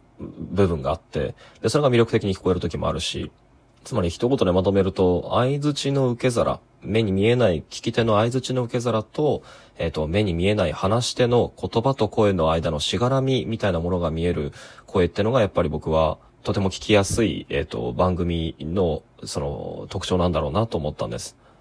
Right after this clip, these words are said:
というか、本来はみんな、こう、自然に日常で喋ってる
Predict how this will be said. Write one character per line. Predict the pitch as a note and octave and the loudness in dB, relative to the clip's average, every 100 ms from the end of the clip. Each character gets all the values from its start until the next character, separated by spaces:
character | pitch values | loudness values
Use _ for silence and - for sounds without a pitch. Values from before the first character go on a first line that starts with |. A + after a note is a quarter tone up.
| _ | _
と | - | 0
い | |
う | |
か、 | E3 | 2
本 | G2+ F3+ | 2 0
来 | F3+ G#2+ | 2 2
は | E2+ | 2
み | G2+ | 0
ん | D3 E3+ | -2 -2
な、 | E3 D3 C3+ | 2 4 2
こ | - A2 | 0 -2
う、 | |
自 | G2+ - | -2 -2
然 | A#2 D3+ | -2 0
に | D3 | 0
日 | C3 A#2+ C#3 | -2 -2 0
常 | D3+ | 0
で | C#3+ | 0
喋 | C3+ B2+ C#3+ | 0 0 -2
っ | |
て | - F2+ | -2 -2
る | D2 | -2